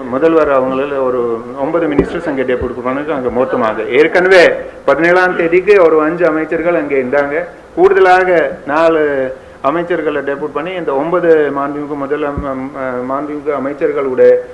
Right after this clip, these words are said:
தலைமையில அந்தந்த பகுதியில ஒரு பதினெட்டு ஐ எஸ் ஆபீசர் and நிறைய கள பணியாளர்கள் நம்ம டெபுட் பண்ணி, அது மூலமாக நம்ம அனைத்து பகுதியில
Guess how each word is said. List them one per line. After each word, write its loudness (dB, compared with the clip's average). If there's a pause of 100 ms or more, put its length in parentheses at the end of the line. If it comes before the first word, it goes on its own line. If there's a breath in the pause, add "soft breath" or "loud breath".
(220 loud breath)
தலைமையில 2
அந்தந்த -2
பகுதியில -2 (300 loud breath)
ஒரு 2
பதினெட்டு 0
ஐ 2
எஸ் 0
ஆபீசர் -2
and -6
நிறைய 0
கள -2 (540)
பணியாளர்கள் -2
நம்ம -8
டெபுட் -6
பண்ணி, -6
அது -2 (240 loud breath)
மூலமாக 0
நம்ம -2
அனைத்து -6
பகுதியில -4